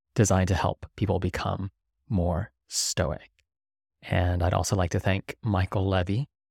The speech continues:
for graciously letting us use his music. You can find more of his work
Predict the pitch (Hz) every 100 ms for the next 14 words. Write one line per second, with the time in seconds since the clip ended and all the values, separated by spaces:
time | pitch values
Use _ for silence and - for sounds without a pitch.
0 | _ - 101 90 - 87 - 101 104 98
1 | 92 95 98 - 104 92 92 - 92 95
2 | 101 120 - - - _ _ _ _ -
3 | 95 87 98 90 87 85 90 - - 87
4 | 87 87 85 - 92 110 101 107